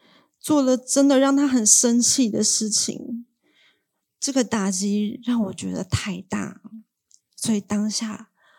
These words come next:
我就自己又做了一个决定，好，那我就什么都不要了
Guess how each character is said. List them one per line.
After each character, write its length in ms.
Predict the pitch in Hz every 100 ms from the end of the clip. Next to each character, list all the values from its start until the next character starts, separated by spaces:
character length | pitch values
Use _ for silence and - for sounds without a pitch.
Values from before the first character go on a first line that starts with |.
| _ _ _ _ -
我 100 | 196
就 160 | 220
自 160 | 208 226
己 140 | -
又 140 | 185 208
做 220 | 202 202
了 100 | 196
一 60 | 190
个 140 | 185
决 200 | 185 -
定， 380 | 185 202 226 233 _ _ _ _ _ _ _ _ _
好， 440 | - - - - _ _ _ _ _ _ _
那 120 | 240
我 80 | 220
就 100 | 208
什 160 | 240 202
么 120 | 180
都 100 | 190
不 140 | 190
要 260 | 175 175 160
了 280 | - 240